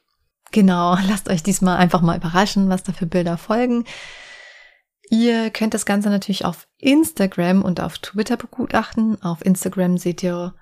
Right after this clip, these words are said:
seht ihr uns, ja, <laughs> findet ihr uns unter at alle Jahre Mörder mit O E geschrieben und auf Twitter unter at alle Jahre Morde. Und, äh, unter diese Post könnt ihr uns natürlich auch gerne eure Meinung zu dem Fall, haben wir noch irgendwas ausgelassen,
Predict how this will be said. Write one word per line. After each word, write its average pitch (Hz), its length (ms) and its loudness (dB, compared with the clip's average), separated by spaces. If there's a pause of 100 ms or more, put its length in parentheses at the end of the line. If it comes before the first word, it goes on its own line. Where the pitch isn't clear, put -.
(360)
seht 185 300 0
ihr - 100 -2
uns, 170 200 -4
ja, 175 120 4
<laughs> - 0 -
findet 233 460 2
ihr 202 100 2
uns 208 200 2
unter 185 280 0
at 185 200 -2
alle 185 120 2
Jahre 175 280 0
Mörder 190 480 2
mit 185 160 0
O 170 120 -2
E 226 140 2
geschrieben 190 480 2
und 180 220 -2
auf 165 340 -6
Twitter 196 400 -2
unter 170 420 -4
at - 180 -4
alle 170 140 0
Jahre 165 280 -2
Morde. 202 560 0 (760)
Und, 202 500 2
äh, 190 440 -4 (100)
unter 233 300 2
diese 202 200 2
Post 226 280 0
könnt 214 240 0
ihr 202 100 0
uns 190 180 0
natürlich 196 340 -2
auch - 220 -4
gerne 202 320 0
eure 190 240 0
Meinung 196 400 0
zu 185 120 -6
dem 185 120 0
Fall, 208 380 -4
haben 196 160 -2
wir 190 60 0
noch 190 120 -2
irgendwas 190 380 0
ausgelassen, 190 1000 -2